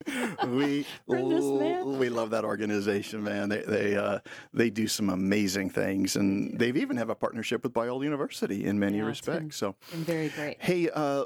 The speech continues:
Speaker 2: we've been talking about sexuality. We've been talking about cultural views of sexuality. Uh, we've been talking about where we're at today and three different views, right?
Speaker 1: Yeah, that was our first podcast with our really special guest,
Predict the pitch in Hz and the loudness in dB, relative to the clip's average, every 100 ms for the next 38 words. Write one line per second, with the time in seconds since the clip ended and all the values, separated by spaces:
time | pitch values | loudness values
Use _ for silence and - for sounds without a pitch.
0 | - 156 175 156 151 143 127 123 - - | 0 -2 0 0 0 0 0 0 -2 -4
1 | - 135 - 117 117 107 101 104 104 98 | -2 0 2 2 2 -2 -4 -2 -2 0
2 | 117 - 107 107 104 - - 156 - 127 | 0 0 -2 0 0 -4 -4 -2 2 2
3 | 113 110 107 - 113 - 98 104 104 104 | 2 2 0 0 0 0 0 2 2 0
4 | 104 110 101 101 104 98 104 107 101 95 | 0 0 0 0 -2 -2 0 0 -2 -2
5 | 98 101 101 101 101 113 123 131 110 107 | -2 0 -2 -2 2 4 4 0 -2 0
6 | 104 - - 90 87 127 240 92 101 101 | -2 -4 -8 -4 0 0 0 -2 -2 -4
7 | - - - 110 101 123 135 107 127 - | -10 -14 -4 -2 -2 -2 -2 0 -2 -2
8 | - 95 98 92 - - 110 131 - - | -4 -2 -2 -2 0 4 4 2 -4 -16
9 | - 214 220 196 262 240 214 160 - 208 | -8 -2 0 2 0 2 0 0 0 0
10 | 320 - - 170 165 - 147 151 - 175 | 0 -4 -4 -4 -4 -2 0 0 0 2
11 | 170 165 196 196 - - 180 - 160 156 | 2 4 4 2 0 -2 -2 0 -2 0
12 | 185 196 165 - | 2 2 2 -2